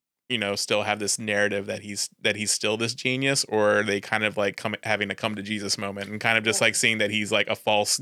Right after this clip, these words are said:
Speaker 1: prophet? <laughs>
Speaker 2: Obviously, you'll have a couple of those people who have that, but
Speaker 1: Yeah.
Speaker 2: more so than anything, these people are delusional. You don't
Speaker 1: Yeah.
Speaker 2: get to be an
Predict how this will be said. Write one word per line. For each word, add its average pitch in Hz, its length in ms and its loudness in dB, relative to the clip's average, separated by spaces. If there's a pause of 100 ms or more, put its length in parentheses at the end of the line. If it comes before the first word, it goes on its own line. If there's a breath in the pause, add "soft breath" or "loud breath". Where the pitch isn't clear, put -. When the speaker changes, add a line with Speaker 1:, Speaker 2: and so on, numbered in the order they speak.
Speaker 1:
prophet? 101 460 0
<laughs> - 40 2
Speaker 2:
Obviously, 202 380 2
you'll 160 140 4
have 156 160 6
a 240 120 2
couple 131 240 2
of 101 60 2
those 95 220 -2
people 98 300 -8
who 95 260 -10
have 98 200 -6
that, 92 180 -6
but 110 160 -6 (280 soft breath)
Speaker 1:
Yeah. 104 200 4
Speaker 2:
more 220 120 6
so 233 160 0
than 135 120 0
anything, 117 400 -4
these 120 140 -8
people 127 600 0 (160)
are 139 180 4
delusional. 110 720 -6
You 120 160 -8
don't 170 140 8
Speaker 1:
Yeah. 127 160 8
Speaker 2:
get 180 100 2
to 180 80 -2
be 165 140 -2
an 135 60 -2